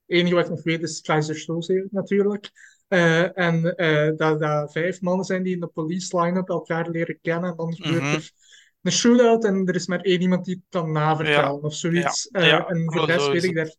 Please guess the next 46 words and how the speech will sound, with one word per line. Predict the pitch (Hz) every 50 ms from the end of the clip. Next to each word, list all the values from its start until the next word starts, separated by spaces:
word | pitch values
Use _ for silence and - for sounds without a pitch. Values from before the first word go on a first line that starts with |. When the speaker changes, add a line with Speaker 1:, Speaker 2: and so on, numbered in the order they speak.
| _
Speaker 1:
letterlijk | - 180 170 170 175 180 170 - -
niks | 151 156 151 -
meer | 170 165 165 170 170
van, | 170 180 185 208 208
<laughs> |
van | - 240 226
die | 208 208 214 208
film. | 208 - 165 208 240 - -
Maar | - - - 254 247 - -
ik | 185
Speaker 2:
Mhm. | 180 -
Speaker 1:
weet | 202 208
dat | 165 196
ik | 196
dat | 190 185
ook | 208 202 208
supergoed | - - 214 208 - 175 170 - 175 165 - -
vond, | - 156 156 160
maar | 165 160
dat | 156 156 151
is | 156
echt | 151 156 -
al | 170 151 151 151 - _
tien | _ 185 170
jaar | 156 156 151 147
geleden | 151 151 143 147 147 147 151 151
of | 160 156
zo. | - 143 - -
Speaker 2:
Mhm. | 131 131 135 135 - - - - _ _ _ _
Speaker 1:
Eh, | - 180 170 170 165 165 165 165 180 180
en | 190 170
dan | 175 175 170
had | 180 175
ik | 180 180 -
ook | - 208 208 202 - - _ _ _ -
Guardians | 180 180 175 175 175 -
of | 180 160 156
the | 151
Galaxy | 160 165 175 180 180 - 190 196 196 185 - _
ook | - 180 - -
opgeschreven. | 190 - - - - 190 185 185 160 156
Ja, | 156 156
dat | 156 156 156
is | 156
een | - 170 160
redelijk | 156 156 160 160 160 156